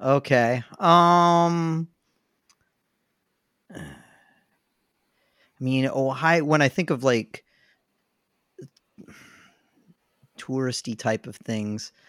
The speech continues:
I feel like, oh, eh, I feel like maybe Ohio, and maybe this is just me, but I'm like, Ohio's got the Rock and Roll Hall of Fame. It's got the Football Hall of Fame. So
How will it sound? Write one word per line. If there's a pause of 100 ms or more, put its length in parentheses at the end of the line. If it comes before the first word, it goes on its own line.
(360)
I
feel
like,
oh, (440)
eh,
I (480)
feel
like
maybe
Ohio,
and
maybe
this
is
just
me,
but
I'm
like,
Ohio's
got
the
Rock
and
Roll
Hall
of
Fame.
It's
got
the
Football
Hall
of
Fame.
So